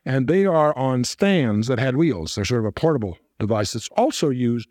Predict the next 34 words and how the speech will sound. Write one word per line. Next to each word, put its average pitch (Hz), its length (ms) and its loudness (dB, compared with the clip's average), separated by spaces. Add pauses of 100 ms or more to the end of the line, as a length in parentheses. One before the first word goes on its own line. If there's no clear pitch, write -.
(140)
for 135 160 -2
ceremonial 131 640 2
washings 101 480 -2
in 98 80 0
a, 101 60 0
in 101 100 0
a, 101 80 0
in 101 160 0
a, 101 40 -2
in 104 140 0
a 104 40 0
more, 107 340 0 (520)
uh, 110 180 -4
manual 113 440 0
sense. 92 300 -6 (800)
And 127 200 0
so 156 180 0
what 147 240 0
he's 185 200 -2
saying 208 340 2
here 185 300 0
in 147 160 -2
verse 151 260 -4
nineteen, 147 520 0
"For 135 120 -2
thus 156 140 -2
saith 160 160 -2
the 147 80 0
Lord 143 220 2
of 117 80 -2
hosts, 139 260 -2
concerning 165 600 2 (340)
the 120 200 -2
pillars 202 600 0